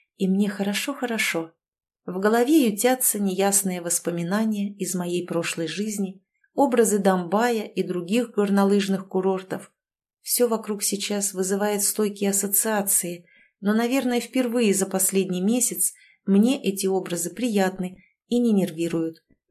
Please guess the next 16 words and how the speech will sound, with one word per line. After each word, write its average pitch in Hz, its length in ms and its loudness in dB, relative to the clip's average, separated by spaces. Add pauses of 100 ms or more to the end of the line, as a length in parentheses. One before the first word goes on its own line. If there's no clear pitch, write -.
(180)
Да, 196 480 0
у 196 80 0
меня 226 220 6
есть 240 340 0
прошлое 180 460 0
за 170 100 -2
плечами, 170 640 -6 (420)
и 214 80 2
я 226 140 6
ни 233 120 2
за 240 160 4
что 240 260 0
не 202 100 4
хочу 185 360 0
его 175 180 2
забывать. 170 580 -2